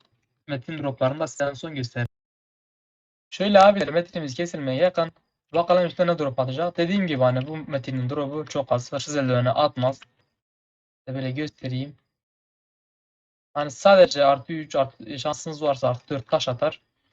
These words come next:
Hani gördüğünüz gibi beceri kitabı bile atmadı. Yani bu dur-, e, metni kesmenizi zaten tavsiye etmiyorum. Metin kesecekseniz Kol Orman'a gitmeniz daha iyi olur.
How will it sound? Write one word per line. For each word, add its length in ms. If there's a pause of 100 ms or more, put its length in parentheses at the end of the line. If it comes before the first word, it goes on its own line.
(240)
Hani 160
gördüğünüz 440
gibi 200
beceri 240
kitabı 320
bile 140
atmadı. 480 (1600)
Yani 80
bu 100
dur-, 220
e, 180
metni 320
kesmenizi 420
zaten 260
tavsiye 340
etmiyorum. 460
Metin 260
kesecekseniz 560
Kol 160
Orman'a 320
gitmeniz 460
daha 160
iyi 100
olur. 120